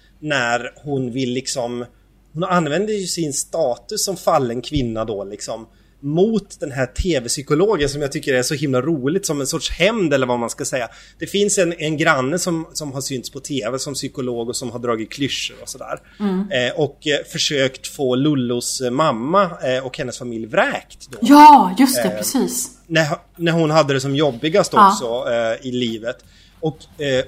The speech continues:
Speaker 1: hon använder ju då och, liksom, ropar efter den här kvinnan. Vad är det hon ropar?
Speaker 2: Hon ropar, hon
Speaker 1: Vad är det?
Speaker 2: ropar, hon ropar så här att du, du behöver knulla mer.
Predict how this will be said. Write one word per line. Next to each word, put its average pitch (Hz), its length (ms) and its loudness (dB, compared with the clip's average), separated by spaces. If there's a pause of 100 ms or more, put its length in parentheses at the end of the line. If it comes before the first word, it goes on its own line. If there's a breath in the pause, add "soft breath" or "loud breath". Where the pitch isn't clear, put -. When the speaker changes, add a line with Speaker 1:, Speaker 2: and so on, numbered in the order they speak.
(100)
Speaker 1:
hon 208 300 2
använder 185 600 0
ju 165 120 0
då 135 200 -2
och, 147 140 -6
liksom, 139 280 -6
ropar 170 420 0
efter 160 260 -2
den 127 140 -2
här 117 200 -2
kvinnan. 117 520 -4
Vad 147 120 6
är 175 40 0
det 202 60 0
hon 202 140 0
ropar? 254 680 -2
Speaker 2:
Hon 247 120 12
ropar, 262 300 6
hon 247 140 10
Speaker 1:
Vad 262 80 10
är 247 40 6
det? - 40 2
Speaker 2:
ropar, 240 120 0
hon 247 140 10
ropar 262 240 2
så 254 80 0
här 190 80 4
att 190 240 -4
du, 208 80 -2
du 220 140 0
behöver 214 260 0
knulla 247 460 6
mer. 156 500 2